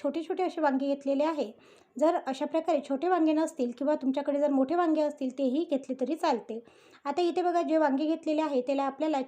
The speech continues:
चार आकारामध्ये अशा प्रकारे कापून घ्यायचं आहे आणि याच्यामध्ये वांग्याला काही कीड वगैरे लागली का हे आधी आपल्याला चेक करायचं आहे, कारण की काय असतं की वांग्यामध्ये आतमध्ये अशी कीड लागलेली असते,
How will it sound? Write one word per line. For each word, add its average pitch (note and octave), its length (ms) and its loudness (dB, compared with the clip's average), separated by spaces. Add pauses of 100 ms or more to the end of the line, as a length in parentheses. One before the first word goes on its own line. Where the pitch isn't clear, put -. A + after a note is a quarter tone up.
(140)
चार D4 200 0
आकारामध्ये D4 560 0
अशा B3+ 200 -2
प्रकारे C#4 340 -4
कापून C#4 360 -2
घ्यायचं D4+ 320 2
आहे D#4+ 200 0
आणि B3+ 220 0
याच्यामध्ये A#3+ 520 -2 (100)
वांग्याला C4+ 400 -2
काही C4+ 220 -6
कीड E4 280 0
वगैरे E4 240 0
लागली C#4+ 240 0
का C#4 140 -4
हे B3+ 220 0
आधी B3+ 220 0
आपल्याला A#3+ 320 -2
चेक D#4+ 280 -2
करायचं A3+ 360 -4
आहे, A#3+ 160 -4
कारण D4+ 320 0
की D4 120 -6
काय D#4 240 0
असतं E4+ 340 -2
की E4 100 -2
वांग्यामध्ये C#4 580 2
आतमध्ये D4+ 440 -2
अशी D4+ 200 -2
कीड D4+ 260 0
लागलेली A#3 380 -2
असते, A#3+ 340 -6